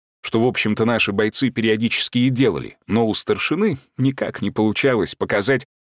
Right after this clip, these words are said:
мимикой, что же он, собственно, хочет. Немки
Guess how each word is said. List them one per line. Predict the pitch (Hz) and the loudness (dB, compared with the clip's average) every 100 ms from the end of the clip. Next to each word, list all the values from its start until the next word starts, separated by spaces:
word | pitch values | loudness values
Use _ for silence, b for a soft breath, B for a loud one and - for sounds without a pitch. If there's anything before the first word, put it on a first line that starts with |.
| _ - | _ -2
мимикой, | 120 175 175 139 101 | 2 2 2 0 0
что | 90 - 156 | -2 0 0
же | 123 123 | 2 2
он, | 113 | 0
собственно, | - 120 - - 104 101 | 0 -2 -2 -4 -2 -2
хочет. | - 80 - - _ _ _ - | -2 -4 -4 -12 _ _ _ -2
Немки | 123 196 143 123 | 0 0 0 -2